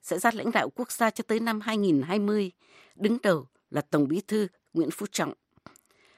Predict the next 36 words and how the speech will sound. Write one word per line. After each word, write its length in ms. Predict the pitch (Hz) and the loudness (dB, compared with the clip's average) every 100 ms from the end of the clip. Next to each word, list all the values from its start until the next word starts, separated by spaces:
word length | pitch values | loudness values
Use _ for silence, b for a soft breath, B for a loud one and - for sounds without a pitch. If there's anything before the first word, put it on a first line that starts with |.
| b | b
Bloomberg 480 | - 208 226 233 233 - | -4 0 2 2 2 -2
dẫn 260 | 165 185 | 2 2
lời 240 | 233 180 139 | 4 2 2
ông 180 | 175 208 | 0 0
Andrew 420 | 208 196 214 196 | 0 0 -2 -2
Fennell, 500 | - 202 196 190 180 b b b b 240 _ | -2 -2 0 -2 -4 b b b b -20 _
phó 140 | - 220 | -2 0
giám 160 | 285 | 0
đốc 180 | 277 285 | -4 -2
đặc 120 | - - | -4 -2
trách 140 | 254 - | -4 -4
khu 120 | 247 | -4
vực 180 | 170 - | -4 0
Á 140 | 175 | 0
Châu 200 | - 240 | 0 -2
Thái 140 | 240 233 | 0 0
Bình 180 | 185 | 0
Dương 260 | 131 214 202 | 2 0 0
của 140 | - | -2
Fitch 500 | 143 233 - - - | -4 -4 -4 -4 -2
Ratings, 560 | 214 - 202 185 165 - b b b | -2 -2 -2 -2 -4 -10 b b b
cơ 100 | 247 | -4
quan 220 | - 226 | 0 -2
xếp 220 | - 269 | -2 -4
hạng 240 | 254 - - | -2 -4 -4
mức 280 | - 240 _ | -4 -6 _
tin 140 | 240 220 | -4 -2
cậy 260 | 196 113 - | -2 -4 -2
tài 180 | 151 | -2
chính, 320 | - 180 185 254 b b b b | 0 -2 -2 -4 b b b b
đưa 160 | - 262 | -2 0
ra 140 | 269 | 2
nhận 220 | 240 170 160 | 0 0 0
định 160 | - | -2
sau 180 | - 233 | -2 -2
đây 240 | 220 226 | 0 -2